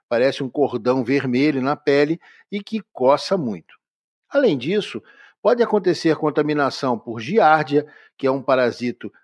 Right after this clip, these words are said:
bastante importante, causa dor abdominal no ser humano, diarreia e problemas bastante difíceis até de diagnóstico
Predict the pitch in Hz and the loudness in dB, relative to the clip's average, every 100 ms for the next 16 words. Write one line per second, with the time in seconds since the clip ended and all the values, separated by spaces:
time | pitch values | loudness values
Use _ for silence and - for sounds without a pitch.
0 | - 120 - 160 180 151 120 120 - 139 | -2 -2 0 -2 -2 -6 -8 -10 -4 0
1 | 147 123 120 143 139 120 113 127 127 101 | 0 -2 -6 -2 -2 -2 -2 0 -2 -2
2 | 123 117 107 139 147 127 139 131 127 120 | -4 -4 2 2 2 0 -2 -2 -2 -2
3 | 120 117 107 113 165 123 101 127 127 117 | -2 -2 -4 0 2 2 2 2 2 -2
4 | - - _ 151 185 139 151 165 143 127 | -6 -20 _ -2 0 2 0 0 0 0
5 | - 165 180 160 156 - 165 156 135 160 | 0 -4 -4 -4 -8 -4 -2 0 0 -2
6 | 160 165 165 156 139 147 127 - - | -2 -2 -2 0 4 4 2 -4 -16